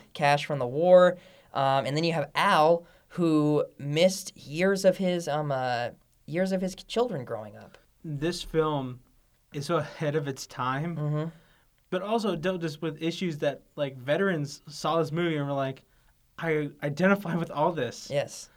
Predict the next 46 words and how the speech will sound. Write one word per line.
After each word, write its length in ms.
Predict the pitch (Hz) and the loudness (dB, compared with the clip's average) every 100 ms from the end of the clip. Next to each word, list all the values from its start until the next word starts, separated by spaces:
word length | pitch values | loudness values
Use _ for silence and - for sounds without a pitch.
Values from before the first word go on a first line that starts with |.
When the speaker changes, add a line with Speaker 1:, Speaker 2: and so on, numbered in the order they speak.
| _ _ | _ _
Speaker 2:
'Cause 140 | 170 | -2
the 120 | 175 | -2
divorce 500 | 156 156 156 196 208 | 0 0 2 0 0
rate 220 | 160 135 - | -4 -4 -4
goes, 260 | 147 139 - | -4 -4 -8
skyrockets 920 | - - - 196 208 180 156 147 147 139 | -12 -12 -4 4 6 6 4 2 -4 -6
after 240 | 123 135 | -8 -8
this 160 | 120 131 | -10 -8
movie. 260 | 117 107 131 | -10 -10 -2
Speaker 1:
Yes. 500 | 170 180 - - - _ _ _ | 0 0 -4 -14 -20 _ _ _
Speaker 2:
Like 300 | 143 135 - - | -6 -6 -8 -4
Speaker 1:
Because 360 | 156 190 185 | 6 10 12
there's 220 | 170 175 | 10 6
even 180 | 170 170 | 4 2
a 40 | 156 | 2
line 300 | 160 190 135 151 | 2 0 -4 -8
in 180 | 143 143 | -6 0
that 240 | 143 131 139 | 2 0 0
they 120 | 151 | -2
missed 480 | 143 156 180 - 147 | 0 0 -2 -8 -8
the 80 | 147 | 4
best 300 | 151 151 165 | 4 4 -4
years 180 | 160 156 | -4 -2
of 80 | 147 | 0
their 120 | 143 | 0
lives 340 | 151 185 156 | 2 0 -2
because 300 | 151 147 151 | -6 -4 -2
they 140 | 151 151 | 0 2
were 120 | 143 | 2
at 200 | 147 135 | 2 0
war 240 | 147 180 | 2 2
and 80 | 147 | 2
they 80 | 139 | 0
were 120 | 139 | 0
apart. 500 | 131 - 120 - - - _ _ _ _ | -2 -2 -2 -2 -8 -20 _ _ _ _
Speaker 2:
Yeah, 240 | 165 147 | 0 0
like, 240 | 147 147 147 | 2 0 4
Speaker 1:
Yeah. 140 | 139 - - - - | 4 4 -2 -6 -10
Speaker 2:
those 440 | 160 170 160 147 147 - | -2 0 0 -4 -12 -12
years, 640 | 151 175 214 208 160 147 - - | -6 -2 0 0 -2 -4 -10 -6
like, 200 | 147 139 - | -6 -6 -12
married 200 | 175 208 | -2 -2
for 80 | 190 | -2
twenty 280 | - 180 147 | -4 -4 -4
days. 380 | 143 123 - - _ _ _ - | -4 -6 -12 -20 _ _ _ -4
Those, 260 | 175 175 | -4 -4